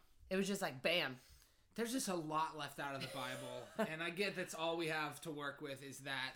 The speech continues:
Speaker 2: is the Bible, but, like, there's a lot left out.
Speaker 1: Yep.
Speaker 2: There really is that just, I don't know, just doesn't, doesn't make sense.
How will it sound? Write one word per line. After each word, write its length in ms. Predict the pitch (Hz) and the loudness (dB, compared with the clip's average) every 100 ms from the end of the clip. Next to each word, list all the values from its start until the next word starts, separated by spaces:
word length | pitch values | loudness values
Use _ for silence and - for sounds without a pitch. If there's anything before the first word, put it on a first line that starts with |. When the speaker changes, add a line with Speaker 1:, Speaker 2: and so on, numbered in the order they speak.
| - | -6
Speaker 2:
is 140 | 147 | -8
the 80 | 147 | -8
Bible, 500 | 139 135 127 123 123 | -4 -2 -2 -4 -8
but, 200 | 123 120 | -8 -8
like, 240 | 123 123 151 | -6 -6 -4
there's 180 | 220 190 | -2 -2
a 40 | |
lot 380 | 135 131 123 123 | -2 -2 -4 -6
left 300 | 117 - 123 | -8 -8 -10
out. 320 | 110 110 113 - - | -8 -10 -14 -20 -10
Speaker 1:
Yep. 360 | - 156 139 - | 2 4 2 0
Speaker 2:
There 120 | 196 | -2
really 380 | 180 165 143 131 | 0 0 -2 -4
is 320 | 131 123 120 | -6 -8 -8
that 240 | 139 127 - | -10 -10 -10
just, 640 | 135 123 113 - - - - _ _ _ - - | -8 -8 -8 -8 -10 -14 -20 _ _ _ -20 -10
I 100 | 123 | -8
don't 80 | 110 | -8
know, 140 | 101 - - | -12 -14 -14
just 180 | 135 - | -14 -10
doesn't, 300 | 113 107 - _ _ _ _ _ _ _ - | -12 -12 -20 _ _ _ _ _ _ _ -14
doesn't 200 | 131 117 | -12 -12
make 160 | 104 | -14
sense. 420 | - 110 113 - | -14 -14 -14 -16